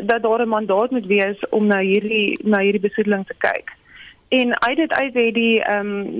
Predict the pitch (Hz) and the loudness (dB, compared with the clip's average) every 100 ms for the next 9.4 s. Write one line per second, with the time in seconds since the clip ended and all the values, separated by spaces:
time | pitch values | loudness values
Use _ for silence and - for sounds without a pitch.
0 | 185 220 214 208 220 208 247 247 - 220 | 0 2 2 2 0 0 0 -2 -2 -2
1 | 226 214 - 208 214 220 202 202 208 - | 0 0 0 0 0 -2 0 0 0 0
2 | 202 214 202 185 185 196 262 247 214 - | -2 -2 -2 0 0 0 -2 0 -2 -2
3 | - 202 - - 220 220 208 196 - 202 | -2 -2 -2 -2 0 0 -2 -4 -6 -6
4 | - 220 220 214 - 208 208 285 - - | -2 0 0 -2 0 2 2 0 -6 -20
5 | - - - 247 - 277 240 - 226 220 | -20 -20 -10 -4 0 0 -2 -2 0 0
6 | 214 214 220 226 220 208 233 240 226 220 | -4 -2 0 2 2 2 0 0 0 0
7 | 226 226 240 202 202 208 208 208 180 196 | 0 0 0 0 0 -2 0 -2 0 0
8 | 196 208 220 - 226 208 202 190 196 208 | 0 0 -2 2 2 2 0 0 0 0
9 | 196 190 175 | -2 0 0